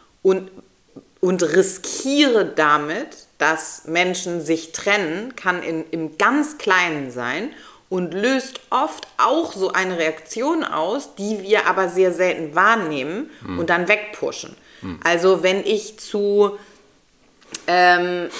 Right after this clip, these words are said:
Speaker 1: keine Ahnung was, wenn ich Nein sage zu jemandem oder wenn
Speaker 2: Der dir
Speaker 1: ich
Speaker 2: nahesteht, der dir wichtig ist.
Speaker 1: Genau, wenn ich... Ja, oder auch, oder auch, nee, oder auch zum Beispiel im, im, in irgendeiner Situation, die, äh,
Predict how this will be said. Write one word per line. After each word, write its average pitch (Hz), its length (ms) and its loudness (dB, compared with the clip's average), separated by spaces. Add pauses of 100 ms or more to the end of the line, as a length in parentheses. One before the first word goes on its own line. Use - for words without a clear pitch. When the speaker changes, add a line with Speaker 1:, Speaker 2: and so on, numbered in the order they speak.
(120)
Speaker 1:
keine 202 160 2
Ahnung 185 180 4
was, 143 200 2
wenn 165 120 2
ich 170 140 -4
Nein 180 500 4
sage 131 460 2
zu - 180 -8
jemandem 123 640 -6 (300)
oder 147 420 2
wenn 151 200 2
Speaker 2:
Der 147 120 6
dir 101 80 4
Speaker 1:
ich 98 60 4
Speaker 2:
nahesteht, 101 480 0
der 85 80 0
dir 85 120 -2
wichtig 87 260 -8
ist. - 140 -16 (200)
Speaker 1:
Genau, 185 420 4
wenn 160 120 2
ich... 156 80 -2 (560)
Ja, 277 480 4
oder 190 240 6
auch, 175 180 2 (240)
oder 196 320 6
auch, 175 200 0 (260)
nee, 208 380 4
oder 170 260 6
auch 160 200 0
zum 170 140 -6
Beispiel 160 300 0
im, 160 340 -2
im, 156 680 -4
in 151 200 -6
irgendeiner 165 420 0
Situation, 165 640 -2
die, 160 460 -6
äh, 143 440 0